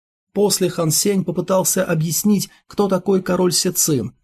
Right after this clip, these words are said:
а потом он рассказал ей о комиксе. Хотя Джи Ян Ран сталкивалась с духами, но они никогда не становились друзьями. «Я всегда считала, что духи отвратительные,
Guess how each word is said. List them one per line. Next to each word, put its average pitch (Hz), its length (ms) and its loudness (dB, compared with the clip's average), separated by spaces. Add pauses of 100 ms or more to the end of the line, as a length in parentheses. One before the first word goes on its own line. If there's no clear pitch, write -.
а 131 120 -4
потом 180 420 2
он 175 140 0
рассказал 170 540 0
ей 175 220 0
о 175 180 -4
комиксе. 131 720 -2 (300)
Хотя 202 440 0
Джи 180 220 0
Ян 175 240 2
Ран 190 280 2
сталкивалась 185 720 0
с 131 140 0
духами, 139 600 0 (160)
но 131 160 2
они 180 460 2
никогда 190 560 0
не 208 100 2
становились 185 600 2
друзьями. 143 760 -2 (540)
«Я 110 240 -2
всегда 135 360 0
считала, 156 460 -2
что - 180 -2
духи 170 280 0
отвратительные, 127 800 0